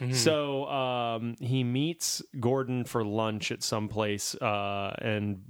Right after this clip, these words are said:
Speaker 2: Gordon basically says, "Yeah, you're gonna get me information now. Here's how it's gonna work. You're gonna get set up on Stockwatch,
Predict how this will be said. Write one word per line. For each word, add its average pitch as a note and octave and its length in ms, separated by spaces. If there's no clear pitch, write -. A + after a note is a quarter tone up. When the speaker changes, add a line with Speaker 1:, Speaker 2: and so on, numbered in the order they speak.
Speaker 2:
Gordon A2 260
basically G#2 380
says, G#2+ 200
"Yeah, D3+ 260
you're G#2+ 180
gonna A2 160
get A#2 160
me B2 100
information B2 480
now. F#2+ 180
Here's G2+ 200
how G#2 80
it's G#2 80
gonna G#2 240
work. C#3 260
You're G#2 80
gonna G2+ 120
get G#2 100
set G#2 140
up G2+ 120
on G2 60
Stockwatch, A#2 720